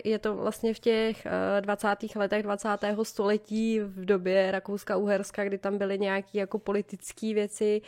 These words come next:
a Češi ještě neměli ten svůj stát a prostě ty Němci byli proti nim,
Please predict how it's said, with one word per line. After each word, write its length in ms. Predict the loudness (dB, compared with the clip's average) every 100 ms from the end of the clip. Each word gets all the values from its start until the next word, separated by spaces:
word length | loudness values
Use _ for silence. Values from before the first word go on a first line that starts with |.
| -8 -8 -4
a 60 |
Češi 320 | -2 0 2 2
ještě 260 | 2 2
neměli 360 | 4 4 4 4
ten 200 | 4 2
svůj 240 | 0 -2
stát 500 | 0 2 4 6 4 2
a 440 | 0 4 4 4 2
prostě 260 | -2 -10 -4
ty 100 | 0
Němci 360 | 2 0 -2
byli 220 | 0 0
proti 340 | -2 -4 -4 -2
nim, 320 | 0 0 -2